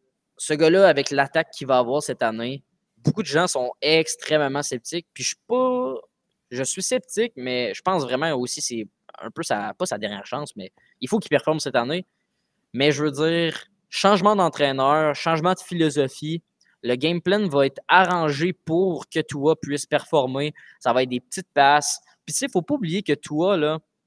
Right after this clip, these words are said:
c'est le, un des gars, les Q B les plus précis. Beaucoup de gens riaient de Tyreek Hill quand il disait Tua est le Q B le plus précis que j'ai eu. Quand qu'avant, t'as eu Patrick Mahomes,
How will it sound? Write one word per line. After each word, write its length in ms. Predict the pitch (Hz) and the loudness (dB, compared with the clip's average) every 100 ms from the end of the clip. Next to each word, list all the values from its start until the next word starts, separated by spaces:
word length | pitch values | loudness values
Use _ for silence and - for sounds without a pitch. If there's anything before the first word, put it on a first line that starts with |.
| _ _ _ | _ _ _
c'est 120 | - | -6
le, 140 | 147 175 | -4 0
un 120 | 208 | 0
des 140 | 156 | 0
gars, 300 | 139 170 190 | 0 0 2
les 160 | 170 135 | 0 -6
Q 180 | - 135 | -6 -10
B 80 | 135 170 | -8 -6
les 100 | 139 | -6
plus 140 | 120 135 | -8 -12
précis. 520 | 127 131 135 - 127 | -12 -10 -8 -8 -8
Beaucoup 260 | 123 - 202 | -10 -8 -2
de 60 | |
gens 180 | 165 202 | 2 2
riaient 320 | 147 147 160 | 0 -2 -4
de 60 | - | 2
Tyreek 340 | 170 151 139 | 2 2 0
Hill 100 | 180 170 | -4 -4
quand 200 | 147 - | -6 -8
il 40 | |
disait 240 | 120 160 | -6 -4
Tua 280 | 160 147 156 | -4 -2 -2
est 40 | 143 | 0
le 120 | 127 | -2
Q 200 | - 127 | -4 -8
B 40 | 156 | -4
le 80 | 127 | -4
plus 140 | - | -6
précis 420 | - 143 139 - | -10 -8 -6 -6
que 60 | 147 | -8
j'ai 160 | 139 | -6
eu. 280 | 135 160 190 - _ _ _ _ _ - | -6 -4 -6 -10 _ _ _ _ _ -4
Quand 120 | 151 | -2
qu'avant, 420 | 165 135 127 147 | 4 4 6 2
t'as 120 | 160 | 0
eu 80 | 139 | -2
Patrick 260 | 139 127 123 | 0 0 -2
Mahomes, 400 | 135 120 156 | -2 0 0